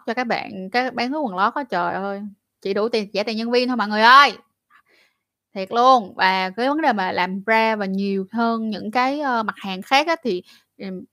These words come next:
mình phải có thời gian. Tức thật sự là Trang cần phải có thời gian để tìm hiểu thị trường. Cũng giống như là tìm ra được cái chất vải nào tốt nè, tìm ra được những cái kiểu dáng nào tốt, nó cần phải có sự nghiên cứu. Đối với quần lót á, là bởi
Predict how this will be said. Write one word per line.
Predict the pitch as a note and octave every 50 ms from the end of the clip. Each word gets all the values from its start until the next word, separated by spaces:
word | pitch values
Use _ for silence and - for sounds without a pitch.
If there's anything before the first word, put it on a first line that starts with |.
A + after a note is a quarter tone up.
| _ _ -
mình | A3+ A3 G#3 G3
phải | - G3
có | - G3
thời | - B3+ G3
gian. | F3 G3 G3+ G#3 G3+ G3+ G3+
Tức | A#3+ B3+
thật | B3+ F#3+ -
sự | - -
là | - F3+ -
Trang | G#3+ G#3+ G#3+
cần | G#3+ F#3+ F3+ F#3+
phải | G#3+
có | A3+ B3+
thời | C4 B3+ F#3+ F3
gian | F#3+ G3+ G#3+ G#3+ G3+
để | F#3+ G3+
tìm | - G#3+ F#3+ F#3
hiểu | F#3 F#3 F#3 - G#3+
thị | - F#3 G3+ -
trường. | - G3+ F#3+ F#3 F3+ F3 F#3 _ _ _ _ _
Cũng | - F#3+ G3 G#3+ A#3
giống | A#3+ A#3+ B3+ C4+
như | C#4+ C4+ A#3+
là | A3 F#3
tìm | F#3 - F#3+ F#3 F3+ F3+ F3
ra | F#3+ G#3 G#3+
được | G3+ F#3 -
cái | - A#3+ A#3+
chất | - D#4 D#4 _ _ _ _ _ _ _ _
vải | - F3+ E3+ E3 - G3
nào | A3+ A#3 G3+ E3+ F#3 -
tốt | - G#3+ A3+ A#3+ B3+ - C4+
nè, | G#3 F#3
tìm | - F3+ F3
ra | F3+ F#3+ G3+
được | F#3+ F#3 G3
những | G3 G#3+
cái | B3+ B3+
kiểu | - - -
dáng | G#3+ A3 A3+ A#3 C4
nào | B3+ G3 F3+
tốt, | - G#3+ A3 A#3+ - C#4+
nó | D4 C4+ -
cần | G#3 F#3 F3+ F3
phải | F3
có | -
sự | - - G3
nghiên | F#3+ G3+ G#3+ G#3+ G#3+
cứu. | A#3 A3+ B3 C4+ D#4+ _ - - - - - -
Đối | A#3+ C#4+
với | D4 E4+
quần | D#4+ C4+ A#3 F#3+ F3+
lót | F#3+ G#3 A3+ C4 D4 -
á, | E4+ D4+
là | B3+ F#3+
bởi | E3+ - -